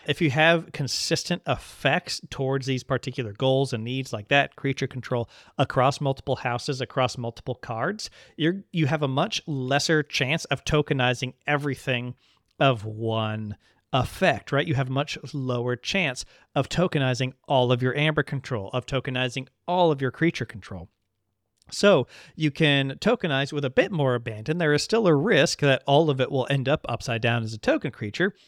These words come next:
but you generally, if you start to see a few of those cards and get the uses out of them, you can say, "Okay, sweet, I've gotten the value out of these. I do want to keep making token creatures, reaping out with those, fighting with those, getting payoff for those via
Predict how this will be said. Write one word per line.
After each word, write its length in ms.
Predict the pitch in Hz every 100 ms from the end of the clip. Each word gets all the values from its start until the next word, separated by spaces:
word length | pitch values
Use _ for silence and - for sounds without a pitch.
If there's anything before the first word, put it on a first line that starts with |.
| _ _
but 460 | 156 233 233 151 - - - _
you 240 | - 175 151
generally, 720 | 127 170 196 120 104 110 151
if 140 | -
you 80 | 131
start 260 | - 139 -
to 60 |
see 300 | - 139 127
a 40 | 123
few 320 | 131 120 123
of 120 | 117
those 180 | 113 -
cards 420 | - 165 151 139
and 120 | 131
get 180 | 117 -
the 100 | 110
uses 400 | 117 170 143 127
out 180 | 123 123
of 80 | 123
them, 180 | 120
you 80 | 117
can 100 | 127
say, 220 | 117 120
"Okay, 260 | 110 - 151
sweet, 320 | - 160 113
I've 120 | 131
gotten 200 | 135 135
the 60 | 123
value 380 | 139 160 143 143
out 100 | 131
of 120 | 123
these. 280 | 131 123 123 - - -
I 100 | 123
do 240 | 117 123
want 180 | 117 113
to 80 | -
keep 320 | - 120 - - _ _ -
making 460 | 127 127 127 127 123
token 300 | - 247 139
creatures, 420 | 139 127 135 123
reaping 380 | 127 143 147 139
out 140 | 135
with 120 | 139
those, 300 | 127 123 123
fighting 360 | - 127 123 131
with 140 | 123
those, 240 | 127 120 117
getting 220 | 131 127
payoff 460 | - 208 160 135 -
for 100 | 131
those 380 | 123 120 117 - - _ -
via 500 | 98 113 107 107